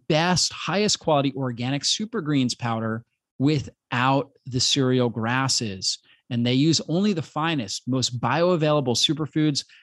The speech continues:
helping your body absorb those valuable vitamins, minerals, antioxidants, and enzymes found in each delicious serving. There's no fillers, no indigestible ingredients,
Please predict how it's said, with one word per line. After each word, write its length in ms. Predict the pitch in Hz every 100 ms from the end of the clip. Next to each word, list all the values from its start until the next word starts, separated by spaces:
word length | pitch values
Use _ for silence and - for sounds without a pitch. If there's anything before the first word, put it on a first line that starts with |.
| _ _
helping 360 | - 196 220 202
your 120 | 180
body 340 | 143 139 139
absorb 520 | 120 113 127 151 165 139
those 200 | 113 110
valuable 540 | 113 131 147 120 107
vitamins, 580 | 104 139 170 170 165 123
minerals, 500 | 139 151 147 147 - 127
antioxidants, 720 | 117 117 135 - 165 151 135
and 80 |
enzymes 520 | 117 113 120 113 110 -
found 320 | 131 135 120
in 140 | 117 -
each 380 | 156 185 - -
delicious 480 | 131 127 123 107 -
serving. 520 | 160 160 156 160 156 - - - -
There's 160 | 123
no 140 | 135 110
fillers, 560 | - 202 196 185 -
no 220 | 135 139 131
indigestible 640 | 160 165 151 147 151 123
ingredients, 680 | 110 120 147 147 139 135